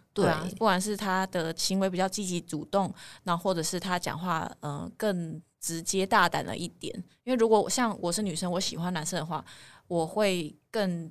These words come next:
Speaker 2: 多的暗示或者是更积极主动，然后我会跟他暗示说，“我可能是有空的哦，我周末是 OK 的哦。”
Speaker 1: 嗯，嗯，嗯，嗯。
Speaker 2: 对，对，对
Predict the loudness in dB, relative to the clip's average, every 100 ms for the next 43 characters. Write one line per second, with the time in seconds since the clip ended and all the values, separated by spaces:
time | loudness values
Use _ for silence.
0 | -4 0 0 0 -4 -6 -10 -8 0 2
1 | 2 0 0 -2 0 0 0 -4 -6 -10
2 | _ _ 0 0 -2 -6 -8 -8 -4 -4
3 | 0 2 4 2 2 0 -2 0 -2 0
4 | 0 0 0 -2 -2 -4 -8 -20 _ _
5 | -4 -4 -4 -4 -4 -4 0 0 2 2
6 | 4 2 2 0 0 2 4 2 0 -2
7 | 0 0 0 -2 -2 0 2 4 6 6
8 | 6 4 6 4 4 -2